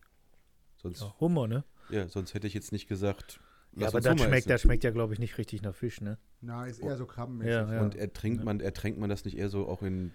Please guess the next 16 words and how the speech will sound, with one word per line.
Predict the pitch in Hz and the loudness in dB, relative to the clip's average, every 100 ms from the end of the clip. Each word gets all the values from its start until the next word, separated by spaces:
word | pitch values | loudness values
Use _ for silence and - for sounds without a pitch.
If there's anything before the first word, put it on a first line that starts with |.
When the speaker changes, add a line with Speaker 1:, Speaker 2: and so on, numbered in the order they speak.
| - | -6
Speaker 1:
zwanzig | 98 95 95 - - | -4 -4 -6 -8 -8
Liter | 101 92 92 | -6 -4 -4
Butter | 92 95 131 | -4 -4 -4
und | 117 | -4
so | 117 | -6
ein | 120 | -6
Scheu-, | - 123 | -6 4
Speaker 2:
<laughs> | |
Speaker 1:
Zeug? | 135 165 147 127 - - - - - - - | 6 8 6 4 -4 -10 -16 -18 -20 -20 -12
Speaker 3:
Boah, | 107 | -8
nee, | 113 117 | -8 -6
das | 117 110 | -8 -8
finde | 135 127 | -8 -8
ich | 117 | -8
irgendwie | 123 127 123 | -10 -10 -8
eklig. | 120 - 107 - | -10 -10 -10 -12